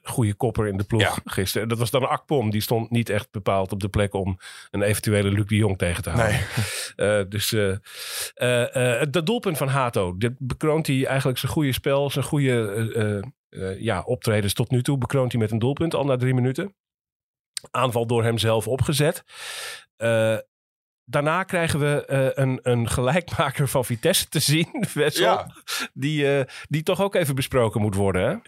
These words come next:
Speaker 2: Nou ja, ik, ik, ik zat in het stadion en ik, ik keek meteen naar achteren. Want, eh, de, de mensen met wie ik altijd ga, die zitten achter mij. En wij zeiden eigenlijk meteen, het, het verdiende eigenlijk bijna gewoon een doelpunt. Ik was heel blij dat het geen doelpunt was. Want een keer de nul houden was ook wel lekker.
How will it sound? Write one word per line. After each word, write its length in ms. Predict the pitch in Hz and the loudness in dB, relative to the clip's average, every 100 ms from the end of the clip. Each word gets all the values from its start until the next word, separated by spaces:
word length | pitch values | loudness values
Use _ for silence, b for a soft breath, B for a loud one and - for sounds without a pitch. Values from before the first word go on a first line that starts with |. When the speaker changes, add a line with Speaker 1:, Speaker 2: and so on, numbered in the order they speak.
| 123 | -4
Speaker 2:
Nou 140 | 143 | 0
ja, 180 | 147 127 | 0 0
ik, 220 | - 131 | -4 -6
ik, 220 | - 120 - | -4 -4 -4
ik 140 | 120 | -2
zat 200 | - 123 | 2 2
in 80 | 104 | 2
het 100 | 101 | 0
stadion 480 | - 147 135 107 101 | 2 2 2 0 0
en 80 | 104 | -2
ik, 160 | 98 | -2
ik 120 | 107 104 | -4 -2
keek 140 | 104 | 0
meteen 240 | 98 98 | 0 0
naar 80 | 98 | 0
achteren. 360 | 104 120 - 95 | 0 -2 -4 -2
Want, 220 | 95 87 | -2 0
eh, 140 | 98 92 98 | 0 0 -2
de, 220 | 98 98 | -4 -2
de 100 | 98 | 2
mensen 260 | 104 98 | 2 2
met 100 | 101 | 0
wie 100 | 90 | 0
ik 80 | 98 | 0
altijd 200 | 95 87 | 0 0
ga, 120 | 104 | 0
die 80 | 98 | 0
zitten 220 | 95 92 | 0 0
achter 220 | 113 110 98 | 0 0 0
mij. 140 | 92 | 2
En 120 | 92 | 2
wij 100 | 95 | 2
zeiden 240 | 98 98 101 | 2 0 0
eigenlijk 340 | 120 - 104 | -2 -2 0
meteen, 200 | 101 98 | 0 0
het, 120 | 107 - _ | -4 -6 _
het 140 | 110 | -2
verdiende 440 | - 98 147 185 104 | 0 0 0 2 2
eigenlijk 380 | 98 - 98 | 0 -2 -2
bijna 280 | 92 90 87 | 0 0 0
gewoon 260 | 92 90 90 | 0 0 0
een 80 | 87 | 0
doelpunt. 340 | 87 90 82 | -2 -2 -4
Ik 100 | 95 | -2
was 160 | 110 107 | -2 0
heel 180 | 143 | -2
blij 200 | 143 117 | 0 0
dat 100 | 104 | 0
het 100 | 98 | -2
geen 200 | - 120 | 0 0
doelpunt 320 | 160 165 160 143 | 0 0 -2 0
was. 300 | 147 214 - B - | -2 -2 -6 B -6
Want 140 | 110 | -4
een 60 | 117 | 0
keer 120 | 117 | 0
de 100 | 110 | 2
nul 200 | 135 131 | 0 0
houden 220 | 117 104 | 0 0
was 120 | 107 | -2
ook 120 | 123 | -2
wel 100 | 143 | 0
lekker. 420 | 135 131 139 170 | -2 0 -2 -4